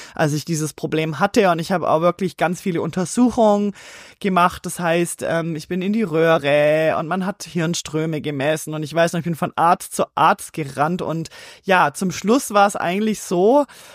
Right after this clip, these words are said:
dass ich mich damit irgendwie abfinden musste, ja. Also man hat mir dann gesagt, es ist einfach so, ähm, es gibt ja bis heute irgendwie keinen so einen genauen Grund oder man weiß nicht so ganz genau,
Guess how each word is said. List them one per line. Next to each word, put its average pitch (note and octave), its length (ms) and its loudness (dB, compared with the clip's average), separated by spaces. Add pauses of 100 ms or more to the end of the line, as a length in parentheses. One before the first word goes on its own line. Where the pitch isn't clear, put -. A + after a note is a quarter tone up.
(200)
dass F3+ 260 0
ich F#3+ 180 -6
mich G#3 180 0
damit F#3+ 340 -4
irgendwie G#3 260 0
abfinden D4+ 540 0
musste, C#3 360 -6
ja. D3+ 240 4
Also F3 160 0
man F3 160 -4
hat G3 120 -4
mir G3 120 -4
dann F#3 180 0
gesagt, F#3 400 0
es G3 80 -4
ist - 240 -4
einfach A#3+ 340 -2
so, A#3+ 440 2
ähm, F#3 460 -2
es - 160 -10
gibt G#3 180 -4
ja F#3 80 0
bis F#3+ 180 -4
heute F#3 300 2
irgendwie F#3 240 0
keinen F3+ 480 -4
so F#3 80 -4
einen E3+ 160 -2
genauen F3+ 560 2
Grund G#3 380 0
oder F3 120 2
man E3+ 180 0
weiß E3 360 2
nicht G#3 160 -2
so F3+ 100 -6
ganz E3+ 280 -4
genau, F3 380 2